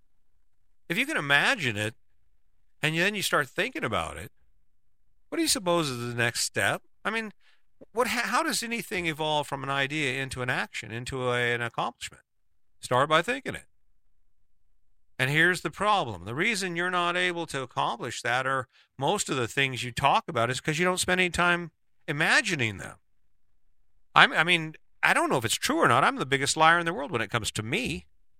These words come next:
I, my imagine, I, my, I imagine that at some point someone's gonna say, "Hey, wait a minute, if for no other reason, this guy's got a lot of tenacity. He keeps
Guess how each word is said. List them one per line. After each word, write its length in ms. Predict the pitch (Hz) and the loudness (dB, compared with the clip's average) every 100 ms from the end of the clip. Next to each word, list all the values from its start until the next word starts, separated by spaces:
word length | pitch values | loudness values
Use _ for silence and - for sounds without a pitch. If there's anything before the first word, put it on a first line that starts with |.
| - - - | -20 -20 0
I, 140 | - 175 | 4 4
my 260 | 135 185 | 6 4
imagine, 440 | 277 170 180 170 175 | 6 6 4 4 0
I, 80 | 147 | 0
my, 220 | 160 233 | 2 2
I 160 | 160 | 4
imagine 420 | 240 165 156 147 143 | 4 6 6 4 0
that 120 | 127 | -2
at 80 | 117 | 2
some 260 | 139 202 | 2 2
point 260 | 220 127 110 | 0 -2 0
someone's 260 | 143 143 | -2 -2
gonna 140 | 127 123 | -4 -2
say, 220 | - 135 | 2 2
"Hey, 180 | 135 226 | 2 -2
wait 240 | 135 185 | 0 2
a 40 | 170 | 2
minute, 220 | 104 95 | 0 0
if 100 | 98 | -2
for 160 | - 139 | 0 0
no 240 | 143 185 | 2 2
other 180 | 135 123 | 2 2
reason, 380 | 110 208 196 120 | 0 -2 -2 -2
this 160 | 143 | -2
guy's 240 | - 190 151 | 0 0 0
got 160 | 185 | 0
a 20 | 175 | 0
lot 140 | 165 | 0
of 80 | 120 | -2
tenacity. 600 | 120 101 139 220 - 98 | -4 0 0 0 -2 -2
He 60 | |
keeps 220 | 113 160 | 0 -2